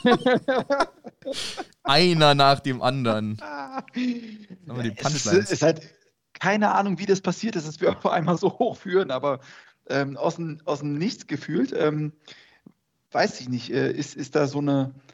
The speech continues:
Speaker 1: so eine, so eine, so eine Grundüberlegenheit, äh, da gewesen, ähm, aber irgendwie auch nicht, weil Union eigentlich die ganze Zeit gedrückt hat und es eigentlich, äh, ist so
Speaker 2: <laughs>
Speaker 1: unverhältnismäßig. Also ich weiß nicht, wann man mal unverdienter so hoch gewonnen hat.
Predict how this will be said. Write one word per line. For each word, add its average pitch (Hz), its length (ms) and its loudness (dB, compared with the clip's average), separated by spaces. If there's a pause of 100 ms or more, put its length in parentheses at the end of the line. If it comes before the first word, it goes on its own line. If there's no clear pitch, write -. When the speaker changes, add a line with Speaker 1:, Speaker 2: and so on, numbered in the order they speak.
(300)
Speaker 1:
so - 140 -10
eine, 127 440 0
so 127 120 -6
eine, 123 280 0
so 123 100 -8
eine 123 140 0
Grundüberlegenheit, 139 1040 0
äh, 131 200 -2
da 127 240 2
gewesen, 170 720 -6
ähm, 147 480 -2 (140)
aber 123 240 -2
irgendwie 156 320 0
auch 156 140 2
nicht, 220 240 -2
weil 135 280 2
Union 151 420 -2
eigentlich 156 240 -2
die 135 140 -16
ganze 160 340 -2
Zeit 208 220 0
gedrückt - 480 -10
hat 131 180 -6
und 139 240 -8
es - 580 -6 (540)
eigentlich, 143 420 -6
äh, 151 160 6
ist - 440 0
so 151 140 0
Speaker 2:
<laughs> 170 220 -4
Speaker 1:
unverhältnismäßig. 143 1200 0 (280)
Also 165 200 4
ich 143 80 0
weiß 165 200 0
nicht, 160 120 -8
wann 170 160 0
man 170 120 2
mal 160 160 2
unverdienter 180 800 -2
so 135 180 -6
hoch 165 300 -6
gewonnen 165 380 -2
hat. 117 200 -8